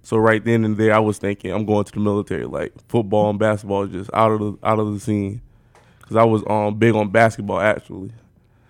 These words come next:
So I was like, "It's over with. I'm just go to the military." And then out of nowhere,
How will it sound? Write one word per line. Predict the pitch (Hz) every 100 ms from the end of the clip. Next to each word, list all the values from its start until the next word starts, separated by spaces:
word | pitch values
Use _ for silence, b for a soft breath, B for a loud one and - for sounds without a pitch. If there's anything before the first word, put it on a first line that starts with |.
| b _
So | 107
I |
was | 104 92
like, | 101
"It's | 107 110
over | 104 98
with. | 107
I'm | 107
just | 101 98
go | 107
to | -
the | 104
military." | 107 107 101 104 104 101 101 b b b b b b
And | 113 107
then | 117
out | 110 107
of | 110
nowhere, | 123 131 127 123 123